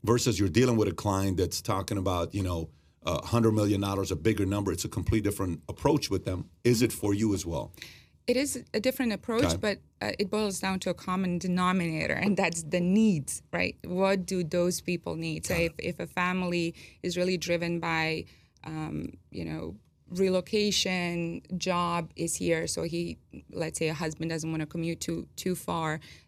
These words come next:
Speaker 2: then we're just really strictly focused on, on that. With the ultra high net worth clients, it's a completely different approach in that
Speaker 1: Mm-hmm.
Speaker 2: their needs are, let's say,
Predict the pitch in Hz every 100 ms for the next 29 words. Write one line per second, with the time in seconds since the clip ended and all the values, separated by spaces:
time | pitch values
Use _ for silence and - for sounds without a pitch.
0 | - 170 175 160 - 165 - 175 180 -
1 | 147 170 151 160 160 156 156 - - -
2 | - _ 160 160 156 160 156 160 151 -
3 | 175 180 165 - 180 170 165 - - _
4 | 214 214 240 208 - _ - 196 190 -
5 | 175 165 - - 175 170 190 254 254 -
6 | - 180 175 - - 180 175 - - 202
7 | 202 220 214 226 196 - 185 175 - 185
8 | 170 170 160 - - - _ _ - 165
9 | - - 170 160 - - 170 170 185 185
10 | 185 185 185 - - 170 165 160 165 -
11 | _ _ 160 160 - 165 160 156